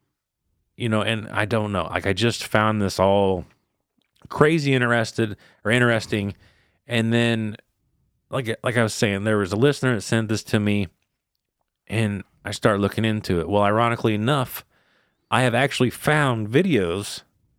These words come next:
like, twelve days ago about how they may have found M H three seventy. And so I start watching these videos and whatnot. And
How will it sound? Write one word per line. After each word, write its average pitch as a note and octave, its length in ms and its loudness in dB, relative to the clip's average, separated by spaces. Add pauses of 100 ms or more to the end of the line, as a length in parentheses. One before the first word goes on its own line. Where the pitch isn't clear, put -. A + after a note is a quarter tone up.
(1800)
like, B2+ 160 -4
twelve F3+ 320 2
days E3+ 260 2
ago F#2 440 0 (600)
about C3 220 4
how C3+ 120 4
they C#3 120 2
may A2+ 240 2
have G#2+ 140 2
found A2+ 500 0 (1200)
M A2+ 160 2
H G#2 240 2
three G#2 180 4
seventy. G#2 600 0 (2500)
And B2 100 -2
so D#3+ 120 4
I D3 60 4
start D3 260 2
watching B2 320 2
these G#2+ 120 0
videos G#2 400 2
and G2+ 120 2
whatnot. G2+ 500 0 (1400)
And A2 500 0